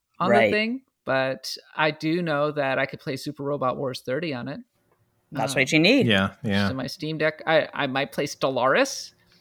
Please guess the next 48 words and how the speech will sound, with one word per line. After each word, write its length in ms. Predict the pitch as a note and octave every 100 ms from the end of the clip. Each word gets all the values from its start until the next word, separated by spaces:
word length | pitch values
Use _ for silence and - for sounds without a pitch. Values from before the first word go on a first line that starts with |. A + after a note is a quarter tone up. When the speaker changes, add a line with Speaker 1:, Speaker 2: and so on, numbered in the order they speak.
| _ _
Speaker 1:
One 180 | G3 A#3
thing 200 | C#4+ C#4
that 100 | B3
you 80 |
should 180 | A3 G#3+
keep 200 | - A3+
an 80 | F#3+
eye 200 | F#3 F#3+
on 300 | D3+ C#3 D#3 - _ _
is 400 | - E3+ D#3+ D3+
these 160 | F#3 F#3
games 300 | - C4 C4
aren't 220 | G#3+ F3+
being, 480 | F3 F3 D#3+ D3 C3 _ -
um, 380 | D3 C3+ C3 C#3+ _ _ _ _ _ -
uh, 160 | C#3+ -
optimized 680 | E3 F#3+ - E3+ B2+ G#2+ -
for 100 | C3+
the 100 | C3+
Steam 300 | - C#3 D3
Deck. 320 | F3+ G3+ - - - -
And 380 | E3 D3+ C#3+ D3
if 160 | D3+ -
you 100 | D4
think 180 | E4+ G3+
the 100 | -
text 400 | - - - A#3
issue 320 | A#3 B3 G#3+
is 160 | D#3 -
bad 320 | D#3+ F3 F#3
on 160 | D#3+
the 100 | C3
Switch, 560 | A#2+ - D3 - - - A2
Speaker 2:
Oh, 20 | G#2 A2+ A#2 A#2+ A2+ A#2+
Speaker 1:
oh 40 | A#2
boy, 300 | A#2 - D#3+
get 120 | D#3+
Speaker 2:
no. 60 | D3+
Speaker 1:
ready 200 | D3+ D3
for 160 | -
the 120 | C#3
Steam 340 | C3 - D3+ C#3+
Deck. 340 | A#2+ C3 -
Speaker 3:
Yeah. 720 | A#2+ A2 G#2+ A2 A2 G#2+ G#2+
Speaker 2:
Oh 60 | D#3+
boy, 220 | C#3+ D3
Speaker 3:
Yeah. 40 | C#3+
Speaker 2:
really? 440 | C#3+ D3 C#3+ C#3